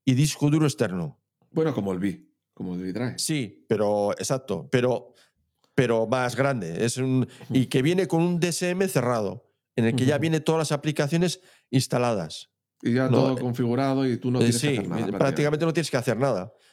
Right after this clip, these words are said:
Speaker 1: Eso es, te viene con el, el Synology Photos, te viene para descargar, te, tiene varias, te, tiene varias aplicaciones,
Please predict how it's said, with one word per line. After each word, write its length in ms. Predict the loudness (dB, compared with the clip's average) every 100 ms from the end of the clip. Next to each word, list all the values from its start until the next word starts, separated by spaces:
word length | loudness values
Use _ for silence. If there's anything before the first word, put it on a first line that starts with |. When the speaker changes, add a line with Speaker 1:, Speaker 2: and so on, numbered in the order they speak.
| _
Speaker 1:
Eso 300 | -2 0 0
es, 240 | -2 -4 0
te 100 | 2
viene 180 | 2
con 180 | 2 0
el, 180 | 0 0
el 180 | 0 0
Synology 440 | 0 0 2 0
Photos, 520 | 0 0 2 0 -2 -10 -20 -4
te 120 | 0 2
viene 200 | 2 0
para 160 | 0
descargar, 760 | -2 -2 0 0 0 -2 -6 -14 _ _ _ _
te, 200 | 0 0
tiene 220 | 2 2
varias, 320 | 2 2 0
te, 200 | 0 0
tiene 220 | 2 2 2
varias 220 | 2 0
aplicaciones, 640 | 0 0 0 2 0 -2